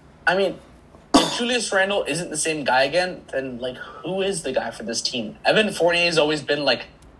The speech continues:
like, a guy that, like, put up a bunch of points, but, like, they kinda just have a bunch of no, like, a bunch of, like, okay guys that are like, you know what, like, if they want a contending team, you'd be like,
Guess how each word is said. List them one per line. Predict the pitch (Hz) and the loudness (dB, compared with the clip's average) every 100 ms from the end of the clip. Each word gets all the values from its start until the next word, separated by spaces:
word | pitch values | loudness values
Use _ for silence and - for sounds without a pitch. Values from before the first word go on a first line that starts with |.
| - - - - - - - 135 | -20 -20 -20 -20 -20 -20 -2 0
like, | 131 | 0
a | 143 | 0
guy | 143 143 | 2 6
that, | 147 131 | 6 4
like, | 127 - | 2 0
put | 165 | 2
up | 139 | 2
a | 110 | 2
bunch | 135 135 | 0 0
of | 123 | -4
points, | 175 180 165 - | -2 -2 -4 -6
but, | - | 0
like, | 156 151 - - - - - - | 0 0 -8 -20 -20 -20 -4 0
they | 202 | 4
kinda | 302 320 | 4 4
just | 277 | 2
have | 269 | 2
a | 240 | 2
bunch | 220 233 | 0 0
of | 220 | -2
no, | 170 165 170 - - | 0 0 0 -6 -4
like, | 156 160 | 0 0
a | |
bunch | 165 180 202 | 0 0 0
of, | 180 | 2
like, | 160 - - - - - - 220 | 0 0 -14 -20 -20 -20 0 4
okay | 240 233 233 226 | 4 4 0 4
guys | 175 175 220 214 | 4 6 4 2
that | 170 | -4
are | 165 | -6
like, | 170 214 | -6 -6
you | |
know | 226 | -4
what, | 214 | 0
like, | 185 185 | 0 -2
if | 208 | -2
they | |
want | 226 220 | -2 -2
a | |
contending | 214 180 196 208 | -6 -4 -4 -4
team, | - 214 202 | -8 -10 -8
you'd | 165 | -6
be | 175 | -4
like, | 160 | -4